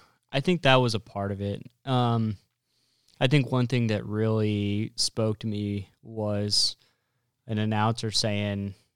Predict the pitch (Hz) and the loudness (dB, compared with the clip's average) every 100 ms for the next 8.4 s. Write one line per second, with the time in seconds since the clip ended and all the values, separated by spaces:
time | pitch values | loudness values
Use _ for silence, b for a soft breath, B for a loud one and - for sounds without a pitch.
0 | _ _ _ _ _ _ _ _ _ _ | _ _ _ _ _ _ _ _ _ _
1 | _ 202 190 156 151 143 120 - - 117 | _ 4 6 8 6 6 2 -2 -10 -2
2 | 143 135 - 143 147 135 110 113 113 110 | 0 0 6 6 6 4 0 0 0 0
3 | - - 127 117 139 165 180 - 165 156 | -2 -4 -6 0 2 4 4 2 0 0
4 | 139 - 117 113 107 - 110 107 101 101 | -2 0 4 4 4 2 0 0 0 0
5 | 98 95 92 95 92 85 85 87 - _ | 0 -2 -2 -2 -4 -4 -6 -6 -10 _
6 | _ _ _ _ 120 120 - 131 120 - | _ _ _ _ -4 -4 -2 -2 -2 -2
7 | - 139 147 - 147 135 - 131 117 110 | 2 2 2 0 0 0 0 2 4 2
8 | 104 104 104 | 0 0 -2